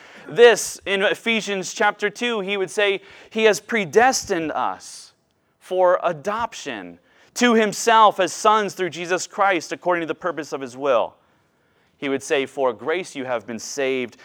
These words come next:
through faith, and this is not your own doing, it's the gift of God, not a result of works, so that no one may boast." And was this just Paul's theology? Was this his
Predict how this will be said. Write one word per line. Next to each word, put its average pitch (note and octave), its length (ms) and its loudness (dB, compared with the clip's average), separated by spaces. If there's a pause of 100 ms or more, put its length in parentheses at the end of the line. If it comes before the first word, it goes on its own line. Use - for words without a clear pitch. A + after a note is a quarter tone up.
(160)
through C3 260 -6
faith, D3 640 -2
and C3+ 120 -8
this C#3 140 -6
is B2+ 140 -10
not C#3+ 240 0
your C3 160 0
own B2 160 -6
doing, C3 340 -6
it's A#2 140 -12
the A#2 100 -10
gift D#3+ 480 -6 (520)
of D3 180 -8
God, F2 400 -2 (800)
not F3+ 260 8
a F3 60 8
result D#3+ 420 4
of B2+ 260 -2
works, F3+ 520 2
so D#3 180 -2
that C#3+ 160 0
no C#3+ 160 -4
one C3+ 320 -4
may B2+ 140 -8
boast." F#2 600 -10 (1200)
And C3 100 -10
was C#3 140 -2
this E3+ 180 -2
just - 300 -2
Paul's F#3 580 6
theology? F#3 600 2
Was E3 160 -6
this E3 160 -6
his F#3+ 240 -4